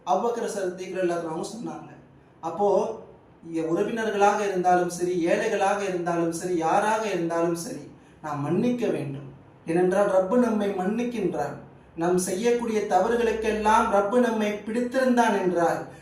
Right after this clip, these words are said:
அல்லாஹ் நம் மீது கோபப்பார்வையை இறக்கியிருந்தான் என்றால், இன்று நானும் நீங்களும் யாரும் இருந்திருக்க முடியாது.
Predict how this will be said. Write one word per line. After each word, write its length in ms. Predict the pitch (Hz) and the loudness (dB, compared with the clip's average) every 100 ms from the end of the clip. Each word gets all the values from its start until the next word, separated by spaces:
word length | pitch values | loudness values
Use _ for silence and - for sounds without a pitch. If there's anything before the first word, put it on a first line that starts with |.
| - | -8
அல்லாஹ் 380 | 175 202 240 247 | -2 4 6 8
நம் 240 | 240 226 226 | 6 4 2
மீது 600 | 240 240 226 208 - - - | 2 4 4 4 2 -4 -4
கோபப்பார்வையை 800 | 214 254 254 247 233 226 226 226 | 6 10 10 8 4 2 0 2
இறக்கியிருந்தான் 720 | 220 247 269 277 262 247 240 | 2 2 0 0 2 4 4
என்றால், 500 | 214 208 196 185 - - - | 2 2 4 4 0 -10 -4
இன்று 640 | 180 202 196 180 160 160 - - | -2 0 0 0 -2 -6 -14 -16
நானும் 420 | 151 165 196 208 | -8 -6 -4 -4
நீங்களும் 440 | 180 180 185 196 175 | -4 -4 -6 -6 -6
யாரும் 400 | 160 170 196 196 | -4 -2 -2 -2
இருந்திருக்க 400 | 170 165 160 160 | -2 -4 -6 -10
முடியாது. 400 | 143 139 135 - | -14 -14 -18 -20